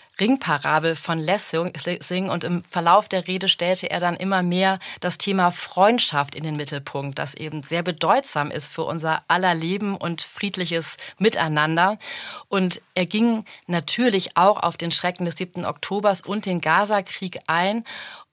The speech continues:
und versuchte aber immer wieder deutlich zu machen, wie wichtig die Freundschaften seien zwischen Israelis und Palästinensern. Und er sagte auch etwas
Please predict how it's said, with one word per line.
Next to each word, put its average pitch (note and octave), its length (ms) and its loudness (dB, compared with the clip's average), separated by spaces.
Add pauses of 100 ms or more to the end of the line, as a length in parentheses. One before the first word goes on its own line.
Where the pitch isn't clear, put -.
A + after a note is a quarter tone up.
(100)
und F#3+ 240 0
versuchte G3 640 -2
aber F3+ 180 0
immer G3 220 2
wieder F#3 200 2
deutlich G3 380 2
zu F#3+ 140 -2
machen, F#3 340 0
wie D#3+ 320 -4
wichtig G#3+ 540 -2
die F3+ 120 -4
Freundschaften E3+ 1080 0
seien D#3 380 2
zwischen G3+ 540 0 (100)
Israelis F3 580 -2
und E3+ 200 -6
Palästinensern. F3+ 840 0
Und F3+ 160 -6
er E3+ 140 -2
sagte G3 460 2
auch F#3+ 200 4
etwas - 460 0